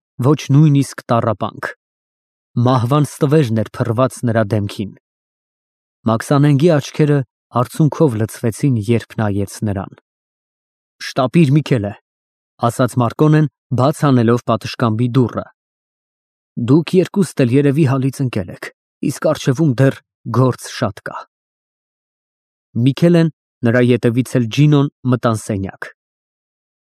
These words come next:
«Ես պատրաստ եմ», ասաց Միքելեն։ «Ուզում եմ միայն սինյորային հարցնել»։ Նա գնաց դեպի Ջեման,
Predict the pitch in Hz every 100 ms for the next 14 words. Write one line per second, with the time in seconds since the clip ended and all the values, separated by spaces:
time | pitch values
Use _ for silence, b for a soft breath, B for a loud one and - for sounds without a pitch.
0 | _ - 113 151 - 185 180 196 - -
1 | - - _ _ _ 127 123 123 117 131
2 | 123 120 98 - - _ _ _ _ _
3 | _ - 139 147 185 147 151 156 170 156
4 | - 147 151 139 139 147 120 117 - 135
5 | 135 - _ _ _ _ _ _ _ _
6 | _ _ - 117 117 127 143 - 127 131
7 | 156 127 139 98 -